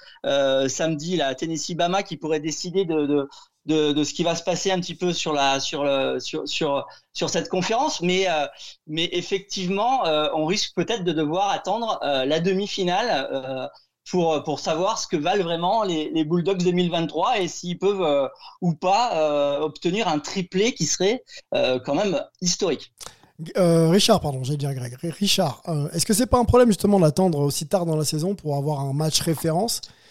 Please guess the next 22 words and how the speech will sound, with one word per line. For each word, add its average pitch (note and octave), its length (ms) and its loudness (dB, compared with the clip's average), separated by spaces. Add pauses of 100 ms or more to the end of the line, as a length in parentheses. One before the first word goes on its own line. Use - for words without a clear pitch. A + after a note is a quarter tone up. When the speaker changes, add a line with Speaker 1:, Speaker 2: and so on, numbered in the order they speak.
(220)
Speaker 2:
qui, D#3+ 240 0
en C#3+ 140 2
plus, F#3+ 180 2
se - 120 2
transforme D#3+ 440 -2
un D3+ 80 0
peu F#3+ 100 -2
en D#3 140 2
match C#3+ 220 -2
coup - 100 -10
près, E3 180 2
quoi. B2 160 -10
C'est-à-dire C3 360 -8
que C3 100 -8
si - 180 -2
ça C#3+ 120 -4
passe C3+ 200 -4
pas, F#3 140 -4
ça D#3 140 -2
passe C#3+ 140 -4
pas, C3 120 -8
quoi. - 160 -20